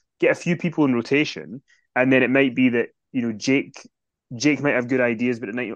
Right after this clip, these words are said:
might not be suited to Rampage, and then you might want to put him over on Collision, where it's old school type minds and stuff,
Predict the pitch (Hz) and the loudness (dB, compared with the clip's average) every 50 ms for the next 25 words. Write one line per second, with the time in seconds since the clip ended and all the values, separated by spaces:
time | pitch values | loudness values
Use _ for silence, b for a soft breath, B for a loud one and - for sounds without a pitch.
0 | - - 131 135 120 120 123 104 113 113 - - 196 185 190 170 - - 117 110 | -8 -6 -4 -4 -2 -2 -4 -6 -6 -4 -2 -2 -2 -2 -4 -8 -8 -6 -4 -4
1 | 107 107 104 - 117 120 127 139 - - 127 123 123 123 123 120 120 127 107 107 | -4 -4 -4 -2 0 0 0 -2 -4 -4 -2 0 0 0 0 0 0 -2 -2 -2
2 | 131 131 131 127 - 151 - 143 143 143 139 143 143 143 131 - 139 151 185 180 | -4 -4 -4 -4 -4 -4 -2 -2 -2 -2 0 -2 -4 -4 -4 -2 0 0 0 0
3 | 165 117 - - _ _ _ _ - 127 120 117 117 113 110 107 107 _ _ _ | -2 -6 -8 -12 _ _ _ _ -6 -4 -2 -2 -2 -2 -4 -6 -8 _ _ _
4 | _ _ _ _ _ _ _ _ - 117 92 - - - 139 131 127 127 123 117 | _ _ _ _ _ _ _ _ -16 -14 -14 -14 -8 -4 -2 0 0 0 -2 -4
5 | - - - 139 127 123 117 - - 127 117 107 - - _ - 120 113 113 113 | -4 -2 0 0 2 0 -2 -2 -4 -4 -4 -4 -6 -8 _ -6 -4 -2 -2 -2
6 | 110 110 110 113 123 143 151 156 - - - _ _ _ - 127 127 120 - - | -2 -4 -4 -6 -6 -8 -10 -12 -16 -18 -20 _ _ _ -4 -4 -4 -2 0 2
7 | 120 135 170 - - | 2 2 2 0 -6